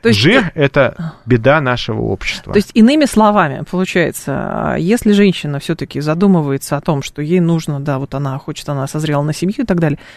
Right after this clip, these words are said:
Speaker 1: где ей искать?
Speaker 2: В «Единой России».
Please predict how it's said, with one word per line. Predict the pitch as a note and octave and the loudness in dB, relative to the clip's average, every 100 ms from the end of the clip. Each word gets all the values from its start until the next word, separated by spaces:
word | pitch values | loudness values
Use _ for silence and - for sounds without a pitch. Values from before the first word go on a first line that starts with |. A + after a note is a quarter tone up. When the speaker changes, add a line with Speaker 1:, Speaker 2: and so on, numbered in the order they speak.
| - | -8
Speaker 1:
где | E3 E3 C4+ | 0 4 4
ей | A#3 A3 | 4 2
искать? | - D#3+ D3+ - _ _ - | 0 -2 -4 -8 _ _ 0
Speaker 2:
В | |
«Единой | A2+ A#2+ C#3+ C3 | 4 6 6 4
России». | B2 - - E2 | 2 -2 -6 -6